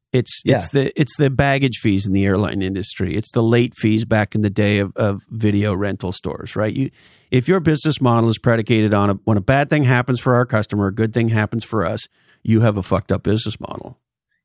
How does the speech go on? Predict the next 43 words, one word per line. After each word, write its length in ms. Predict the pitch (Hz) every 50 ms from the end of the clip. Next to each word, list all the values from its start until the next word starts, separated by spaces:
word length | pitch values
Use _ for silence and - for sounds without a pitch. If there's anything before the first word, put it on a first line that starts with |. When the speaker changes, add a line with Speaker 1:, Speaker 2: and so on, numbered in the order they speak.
| _ -
Speaker 2:
Yeah. 360 | - 92 113 113 - - - - _ -
And 540 | 87 98 92 90 87 85 85 85 82 80 _ _ _ -
so 280 | - - - - 113 123
many 140 | 139 139 127
businesses 560 | 87 73 90 98 104 113 92 87 90 78 67
are 100 | 73 71
still 340 | - - - - 85 87 95
so 500 | 90 - - - 82 73 67 67 65 - _ _ _ _ _ _ - -
adversarial 1000 | 98 98 101 101 87 87 - - - - 76 90 98 90 67 62 55 53 - - _ _ _ _ _ _ -
against 340 | - 92 - 98 90 - -
their 140 | - 76 82
own 180 | 90 92 92 82
customers, 540 | - - 87 98 92 - - 62 60 -
like 140 | 80 71 -
what 140 | 87 87 -
you 80 | 85 78
just 200 | 76 76 - -
described. 600 | - - - - 76 71 85 82 - - - _ _ _ _ _ _ _ -
Like, 160 | 104 117 110
even 180 | 151 160 185 233
if 80 | 226 -
they 100 | 151 143
don't 240 | 139 135 127 - - - - - -
think 240 | 143 160 175 - - -
they're 160 | - 110 101
doing 400 | 87 85 120 151 156 113 80 69
it, 180 | 67 69 - -
they 160 | 107 104 101
are. 480 | - - 123 143 123 85 71 76 - _ _ _ _ _ _ _
It's 100 | - -
like, 160 | 107 95 -
"It's 140 | 92 - -
us 140 | 104 98 - - -
versus 300 | 101 95 - - 85 71
them. 340 | 78 92 85 69 - - 73
How 140 | - 65 58
do 80 | -
we 100 | 90 -
get 280 | - - 95 - _ -
them? 300 | 76 65 58 52 55 71
How 140 | 78 87 110
do 60 | 107 101
we, 200 | 95 85 -